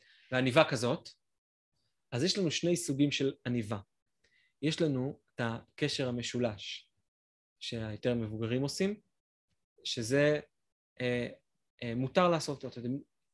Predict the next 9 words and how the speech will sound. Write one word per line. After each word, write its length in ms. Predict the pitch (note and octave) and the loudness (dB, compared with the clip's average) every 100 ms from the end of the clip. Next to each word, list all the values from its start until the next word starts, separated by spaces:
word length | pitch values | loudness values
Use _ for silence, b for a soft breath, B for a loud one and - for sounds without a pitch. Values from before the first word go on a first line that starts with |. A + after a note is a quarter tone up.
| _ | _
אתם 100 | B2 | -4
יודעים 180 | B2 D3 | 0 2
מה, 180 | D3+ D3 | 2 2
מה 180 | D3 | 0
המאפיין 500 | D3 D3 C#3+ - D3+ | 2 0 -2 -2 -2
של 140 | D3+ C#3+ | 0 -4
הקשר 320 | - D3 D3+ | -4 -4 -2
המשולש 460 | C#3+ C#3 D3 D3+ E3+ | -2 -2 0 0 0
הזה? 180 | E3 | -4